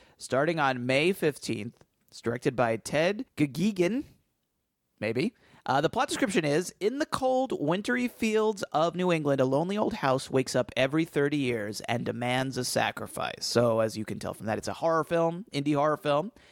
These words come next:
It's got Barbara Crampton in it. It has Larry Fessenden in the cast as well. And this is a, a little horror movie that's played the festival circuit that's gotten very good reviews.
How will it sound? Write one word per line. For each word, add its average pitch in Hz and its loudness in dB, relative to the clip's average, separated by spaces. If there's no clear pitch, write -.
It's - -20
got 139 0
Barbara 147 2
Crampton 160 0
in 185 -2
it. 277 -8
It 123 -4
has 113 -6
Larry 113 2
Fessenden 160 -4
in 175 -6
the 185 -6
cast 185 0
as 202 -2
well. 190 -2
And 196 2
this 220 0
is 226 -2
a, 233 4
a 180 2
little 202 2
horror 196 4
movie 202 2
that's 202 0
played 175 0
the 170 2
festival 165 0
circuit 160 0
that's - -4
gotten 139 0
very 139 2
good 131 0
reviews. 131 -2